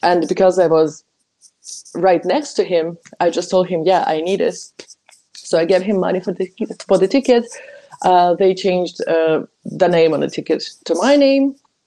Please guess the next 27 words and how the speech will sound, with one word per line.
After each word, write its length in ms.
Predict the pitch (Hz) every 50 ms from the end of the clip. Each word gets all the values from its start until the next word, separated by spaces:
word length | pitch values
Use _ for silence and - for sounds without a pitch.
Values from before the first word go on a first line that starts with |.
| _ - -
And 140 | 190 175 170
then 120 | 190 220 220
I 100 | 202 185
waited 420 | 170 175 185 - - 208 190 190
for 440 | - - - 165 160 160 165 165 165 - - - - - - - - - - - _ _ _ _ _ _ _ _
several 460 | - - 254 254 240 254 240 240 233
more 300 | 233 240 247 240 - -
hours 500 | 208 214 220 226 233 233 240 240 240 -
for 160 | - - 214 202
the 80 | 202
bus. 920 | 185 - 196 202 311 359 - - - - - - - - - - - - - - -
Mm, 440 | 220 226 233 233 226 226 226 214 - - - - - -
for 200 | - - 247 226
that 280 | 220 247 269 320 311 -
moment, 540 | 240 208 202 196 196 190 196 202 196 - - -
I 500 | - 180 185 185 185 185 185 185 175 - _ _ _ - 165 160
didn't 260 | 196 233 277 311 294
sleep 460 | 302 - - 226 226 226 220 220 - _ _
for 380 | - 190 185 180 175 170 175 - - _ _ _ _ _ _ -
two 420 | - - 220 233 277 311 311 294
days. 480 | 208 - 156 131 131 185 262 294 294 - - _ _ _ _ _ - _ _ _ - -
I 60 | 190
was 260 | 190 190 185 185 -
so 160 | - 196 214
exhausted. 840 | 247 226 208 180 190 185 170 175 185 - - - 190 190 196 190 190 _ - - _ _ _ _ _ - -
I 160 | 185 180 175
had 400 | 175 - 196 190 208 220 226